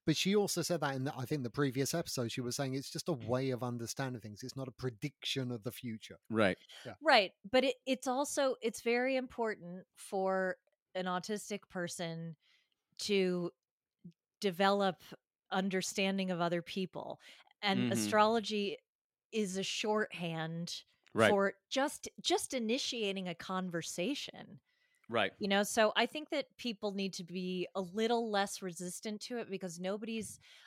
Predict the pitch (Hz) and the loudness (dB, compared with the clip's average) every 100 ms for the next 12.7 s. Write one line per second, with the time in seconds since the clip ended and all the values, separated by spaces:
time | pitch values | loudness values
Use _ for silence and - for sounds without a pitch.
0 | - 214 214 269 285 240 202 190 208 - | -2 -2 0 0 -2 -4 0 2 2 -2
1 | _ _ _ _ _ _ _ _ - - | _ _ _ _ _ _ _ _ -18 -6
2 | 190 180 175 170 165 - 180 196 196 208 | 0 2 2 2 0 -2 -4 -2 -2 -2
3 | 180 - _ _ _ 180 214 208 214 220 | -6 -18 _ _ _ 0 2 2 0 -2
4 | - 190 185 196 202 196 185 175 170 - | 0 -2 4 6 6 6 4 0 -4 -8
5 | 180 180 180 180 - - - 180 180 170 | -4 0 2 0 -4 -12 -8 -2 0 0
6 | - 180 165 - 165 165 156 - 175 170 | -2 -4 -4 -2 -2 -2 -4 -6 -2 -2
7 | 165 151 156 151 156 156 - - - - | -2 -4 -6 -4 -6 -6 -12 -20 -20 -2
8 | - 226 330 - 240 202 185 208 240 196 | 10 10 10 8 2 2 4 2 4 2
9 | 180 170 - - 180 202 233 - 170 160 | 0 -2 -6 2 8 10 8 4 -2 0
10 | 160 156 - 175 160 - - - _ 202 | -4 -4 -2 0 -2 -4 -16 -20 _ 2
11 | 226 240 202 - - 240 - 233 202 170 | 2 4 2 8 8 8 4 0 0 -4
12 | 165 170 - - - 240 | -4 -2 2 6 6 6